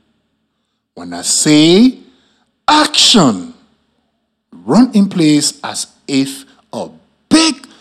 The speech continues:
scary bear is chasing you. Remember, when you hear cut, that is your signal to stop running.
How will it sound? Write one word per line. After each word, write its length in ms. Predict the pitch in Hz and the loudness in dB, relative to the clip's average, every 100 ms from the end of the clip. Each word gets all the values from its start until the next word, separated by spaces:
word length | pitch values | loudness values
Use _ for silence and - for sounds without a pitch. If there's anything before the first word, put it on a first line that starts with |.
| - | -10
scary 720 | - - - - 349 285 262 | -4 -4 -4 -2 0 2 0
bear 420 | 165 135 123 127 - | 0 0 0 -4 -10
is 220 | 101 - | -16 -14
chasing 460 | - 156 135 131 | -8 -6 -6 -8
you. 260 | 107 95 80 _ _ _ _ | -10 -12 -16 _ _ _ _
Remember, 560 | 107 101 160 208 95 - _ _ _ _ _ _ | -10 -2 2 2 2 -6 _ _ _ _ _ _
when 160 | - - | -20 -18
you 100 | - | -18
hear 680 | 87 127 156 165 226 - - _ _ _ _ _ _ _ _ - | -8 0 2 4 2 0 -12 _ _ _ _ _ _ _ _ -4
cut, 640 | 311 214 - - - - - _ _ _ _ _ | 0 0 -2 -10 -10 -10 -14 _ _ _ _ _
that 160 | 196 95 | -12 -8
is 640 | 110 175 - - - _ _ | -4 -4 -4 -6 -10 _ _
your 100 | 90 | -14
signal 640 | - - - 135 131 113 | -10 -8 -8 -8 -6 -6
to 140 | 110 90 | -6 -10
stop 440 | - - 120 101 | -10 -8 -8 -10
running. 480 | 85 85 92 92 76 | -14 -12 -10 -10 -14